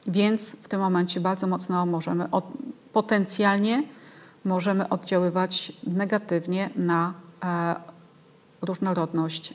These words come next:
e, genetyczną. Druga sprawa jest taka, że,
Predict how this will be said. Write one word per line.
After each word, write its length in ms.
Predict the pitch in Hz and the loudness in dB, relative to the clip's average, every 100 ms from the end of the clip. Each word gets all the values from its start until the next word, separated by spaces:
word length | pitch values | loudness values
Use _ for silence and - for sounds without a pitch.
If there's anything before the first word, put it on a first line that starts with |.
| - | -6
e, 220 | 165 160 | -4 -4
genetyczną. 840 | 160 180 175 170 160 - - - - - - - - - - - - | 0 2 2 0 -4 -2 -4 -6 -10 -18 -18 -16 -16 -18 -20 -16 -2
Druga 340 | 190 240 294 | 4 8 8
sprawa 380 | 277 226 220 226 | 4 6 6 8
jest 300 | 220 202 - | 4 2 2
taka, 580 | 185 175 185 214 247 240 | 2 2 4 6 6 2
że, 640 | 170 - 190 190 190 190 | 2 2 4 6 6 4